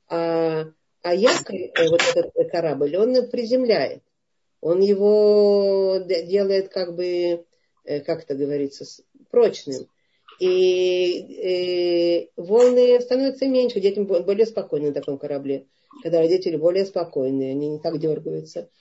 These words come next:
«Ну хорошо, щас». Понимаете, да? Гораздо лучше получается. И я им объяснила, что это дело понимания, как бы, какой-то работы, движения в этом направлении. Мы всё чувствуем, автоматически хочется, конечно, среагировать.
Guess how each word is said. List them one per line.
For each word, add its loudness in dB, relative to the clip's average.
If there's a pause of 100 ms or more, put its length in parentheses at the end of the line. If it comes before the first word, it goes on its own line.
(160)
«Ну -2
хорошо, 0
щас». -6 (460)
Понимаете, 0
да? -4 (460)
Гораздо 2
лучше -2
получается. -8 (480)
И -2
я 4
им 2
объяснила, 4
что -4
это 2 (200)
дело 2
понимания, 2
как -4
бы, -4
какой-то -4
работы, 0
движения 2
в 4
этом -4
направлении. -6 (600)
Мы 0
всё 0
чувствуем, -2
автоматически -2
хочется, -2
конечно, -2
среагировать. -4